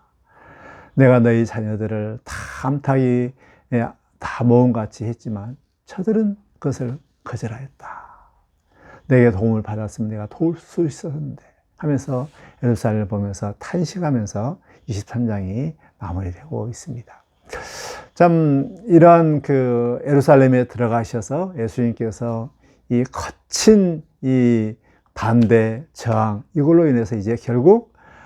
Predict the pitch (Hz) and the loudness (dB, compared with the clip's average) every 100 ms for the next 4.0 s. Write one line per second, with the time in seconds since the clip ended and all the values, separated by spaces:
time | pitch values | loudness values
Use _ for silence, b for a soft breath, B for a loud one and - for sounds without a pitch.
0 | B - 123 117 120 113 - 107 113 101 | B -6 -2 2 2 0 -4 -2 0 -2
1 | 101 95 110 135 135 b _ 101 92 101 | -6 -6 -4 -4 -8 b _ -8 -4 -4
2 | 98 95 92 95 101 120 107 107 - 196 | -2 -4 -4 -4 -4 -4 -4 -4 -2 -2
3 | 190 190 160 127 147 110 92 90 92 98 | 2 2 0 -2 -4 -6 -6 -8 -8 -8